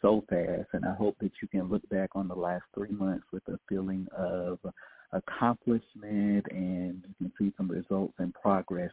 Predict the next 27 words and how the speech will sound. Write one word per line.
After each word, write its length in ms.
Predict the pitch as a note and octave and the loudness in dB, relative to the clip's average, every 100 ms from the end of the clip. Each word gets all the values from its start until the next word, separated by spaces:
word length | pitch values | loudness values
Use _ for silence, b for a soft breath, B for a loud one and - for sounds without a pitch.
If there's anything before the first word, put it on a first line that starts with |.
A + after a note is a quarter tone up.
| - | -6
that 100 | E2 - | -8 -6
you've 140 | F2 | -4
made 320 | F#2+ F2 F2 | -2 -2 -4
in 140 | F2 E2+ | -6 -6
your 100 | F2 | -2
life. 360 | F2+ F2 F2 - - | 2 2 0 -4 2
So 280 | E2+ F2 - B B B | 4 4 -2 B B B
welcome 640 | G2 A2 B2 - B2+ A#2+ - - | 6 8 8 10 8 8 4 6
to 480 | G#2+ G#2 G2+ F#2+ - | 8 10 8 6 4
another 420 | G2 G2+ G2 F#2+ | 6 6 6 4
edition 440 | F#2+ G2+ G2 G2 | 6 6 6 4
of 100 | F#2+ - | 2 2
the 100 | F#2 | 0
podcast. 640 | - G2 F2+ G#2 F#2 - - | 6 6 6 4 6 4 2
I 60 | |
wanna 260 | F#2+ G2 F#2+ | 0 0 0
first 220 | - G2+ - | 0 0 0
of 100 | G2+ | 2
all 240 | G2 F#2+ - | 2 2 2
say 140 | G2 | 2
hello 640 | F#2+ F2 G2 G#2 G#2 G#2 G2+ _ _ _ _ _ _ _ - - | 2 0 4 6 8 6 0 _ _ _ _ _ _ _ -6 6
to 80 | - | 6
anybody 560 | A3 A#3 B3 G2+ G2+ | 8 6 6 4 4
that 140 | G2 - | 2 2
may 160 | G2+ G2 | 2 2
be 80 | |
listening 580 | G2+ G2+ G#2 - G2 G#2 | 4 4 4 4 6 6